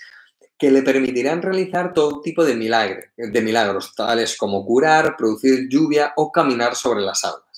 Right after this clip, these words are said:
Algunos indios contemporáneos, autoridades en la materia, ofrecen una explicación racional al poder milagroso del Om. Por ejemplo, Swami Sivananda, su maestro,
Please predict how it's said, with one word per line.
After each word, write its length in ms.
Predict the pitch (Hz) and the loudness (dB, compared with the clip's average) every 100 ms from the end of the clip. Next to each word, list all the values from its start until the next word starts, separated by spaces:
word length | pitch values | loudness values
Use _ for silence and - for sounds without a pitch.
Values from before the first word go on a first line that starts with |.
| - _ _ _ _ _ _ _ _ _ _ - - | -20 _ _ _ _ _ _ _ _ _ _ -14 -2
Algunos 460 | 113 123 202 196 202 | 4 6 6 6 2
indios 340 | 190 185 175 | 2 2 0
contemporáneos, 920 | 170 147 139 117 131 175 156 151 147 - | -2 -2 0 2 2 2 0 -2 -4 -2
autoridades 680 | 110 107 101 101 131 147 143 | 0 0 0 2 4 2 0
en 80 | |
la 80 | 117 | -2
materia, 560 | 104 101 151 131 127 - | -2 0 2 4 2 -4
ofrecen 480 | - 131 190 196 208 | -6 0 0 0 0
una 160 | 185 180 | 0 -2
explicación 540 | 180 160 127 - 147 | -4 -4 -2 -2 -2
racional 680 | 160 143 - 110 135 131 131 - _ | 0 0 -2 -2 0 0 -2 -10 _
al 220 | 131 117 - | -4 -2 2
poder 240 | 120 156 | 2 2
milagroso 580 | 175 135 123 143 170 156 | 2 2 2 0 2 2
del 240 | 113 107 | 2 2
Om. 320 | - 104 87 _ _ _ _ - | 2 2 -2 _ _ _ _ -10
Por 120 | - 113 | -6 -2
ejemplo, 500 | 143 147 139 147 - | 0 0 0 -2 -4
Swami 340 | - 113 120 | -2 0 0
Sivananda, 640 | - 104 107 143 156 208 208 | -2 -2 -2 0 -2 -4 -6
su 160 | 107 | -10
maestro, 600 | 95 117 - - 147 - | -8 -8 -8 -8 -8 -8